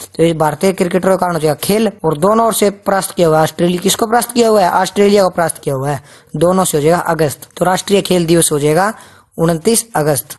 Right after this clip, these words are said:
राष्ट्रीय खेल दिवस उनतीस अगस्त, दोनों ओर से ऑस्ट्रेलिया को परास्त किया हुआ है, दोनों ओर से, दोनों अगस्त, उनतीस अगस्त।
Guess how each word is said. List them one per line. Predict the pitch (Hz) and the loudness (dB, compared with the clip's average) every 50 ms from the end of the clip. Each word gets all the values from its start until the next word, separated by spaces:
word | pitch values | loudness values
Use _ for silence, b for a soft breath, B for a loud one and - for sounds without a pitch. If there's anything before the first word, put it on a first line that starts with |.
| - | -4
राष्ट्रीय | 151 160 170 165 - - 185 196 196 202 202 | -2 -2 -2 -2 -2 0 2 2 2 2 0
खेल | 190 - - 170 185 190 196 175 | -4 -2 0 0 0 0 0 -4
दिवस | 139 139 156 170 185 196 - - - _ _ - - | -2 0 2 2 2 2 0 -4 -8 _ _ -6 -2
उनतीस | 160 170 165 - 220 220 208 - | -2 -2 0 0 -2 -2 0 0
अगस्त, | - 160 151 165 156 - - 151 | -2 0 0 -2 -2 -4 -10 -6
दोनों | 147 147 170 180 180 180 180 185 190 202 220 - - | 0 0 2 2 2 2 2 2 2 2 0 2 2
ओर | 170 170 170 160 | 2 2 2 0
से | - - 175 190 196 | 0 0 2 2 2
ऑस्ट्रेलिया | 180 165 - - 175 165 160 160 160 | 2 -2 -2 -2 -2 0 2 2 2
को | 151 160 180 | 2 2 0
परास्त | 180 - 170 170 165 151 - - | 0 -2 -2 -2 -2 -2 -6 -8
किया | - 147 131 | -6 -6 -4
हुआ | 123 135 156 | -2 -2 -2
है, | 160 | -2
दोनों | 143 139 165 180 190 196 196 190 | 0 0 0 2 2 2 2 2
ओर | 180 165 147 | 2 0 0
से, | - - 143 | 0 -2 -2
दोनों | 127 131 147 160 170 170 165 160 156 143 120 - - 131 135 | -2 0 0 2 2 2 2 0 0 -2 -2 -6 -10 -8 -4
अगस्त, | 143 180 190 - - - - - _ - | -2 -2 -2 -2 -4 -10 -20 -20 _ -6
उनतीस | 143 147 147 147 - 180 170 - - | -4 -4 -4 0 -2 -2 -2 -2 -4
अगस्त। | 117 117 113 - - - | -6 -6 -6 -8 -8 -10